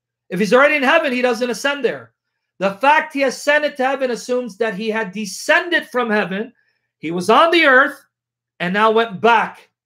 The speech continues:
But now notice ten, what it says about Jesus. Pay attention about Jesus. Notice what it says about him, verse ten. "He descended"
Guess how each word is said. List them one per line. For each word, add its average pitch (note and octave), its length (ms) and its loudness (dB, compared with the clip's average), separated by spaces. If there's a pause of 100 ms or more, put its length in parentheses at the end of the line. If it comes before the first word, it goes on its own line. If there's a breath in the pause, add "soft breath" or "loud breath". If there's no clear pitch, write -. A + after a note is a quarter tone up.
(440)
But D#3 120 -16
now F#3+ 120 -8
notice A#3 300 -4
ten, A#3 240 -4
what F#3+ 120 -4
it F3+ 60 -12
says G3+ 180 -6
about F#3 260 -2
Jesus. D3 320 -10
Pay A3 160 0
attention A#3 340 -2
about G3+ 220 2
Jesus. D3+ 500 -10 (680)
Notice F#3+ 180 -4
what G#3+ 100 2
it G3+ 60 -4
says G#3+ 160 0
about F#3 220 -2
him, E3+ 80 -8
verse E3+ 180 -8
ten. C#3 300 -8 (580)
"He C#4+ 220 -2
descended" D#4 920 -2